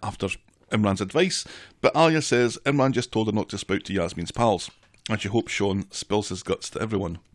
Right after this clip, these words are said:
Then Tim is at the hospital and he goes in to tell Tim's dad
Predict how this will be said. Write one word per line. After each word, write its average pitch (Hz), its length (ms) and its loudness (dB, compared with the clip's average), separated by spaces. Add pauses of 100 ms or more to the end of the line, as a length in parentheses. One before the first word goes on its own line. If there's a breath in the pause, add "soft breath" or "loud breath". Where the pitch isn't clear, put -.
(840)
Then 110 200 -10
Tim 113 280 0 (360 loud breath)
is 104 100 -10
at - 80 -6
the - 80 -10
hospital 92 360 -6
and 90 80 -6
he 87 60 -6
goes 95 140 -10
in 98 100 -4
to - 100 -12
tell 95 400 -4
Tim's 92 300 -6
dad 92 360 -4